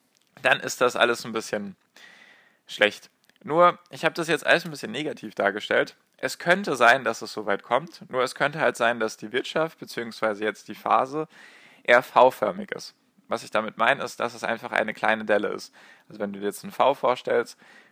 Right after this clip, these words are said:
dann geht's einfach kurz runter und geht relativ schnell wieder hoch. Das könnte sein.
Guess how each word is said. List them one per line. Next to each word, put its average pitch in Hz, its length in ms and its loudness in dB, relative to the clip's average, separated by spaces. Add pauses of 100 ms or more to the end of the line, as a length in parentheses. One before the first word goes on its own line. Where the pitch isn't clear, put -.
(260)
dann 117 100 -8
geht's 127 160 -2
einfach 127 260 -2
kurz 147 260 -4
runter 180 280 0
und 147 80 0
geht 127 220 -6
relativ 127 360 2
schnell 107 240 -4
wieder 101 160 0
hoch. 95 220 -2
Das 107 200 -2
könnte 117 240 -2
sein. 104 380 4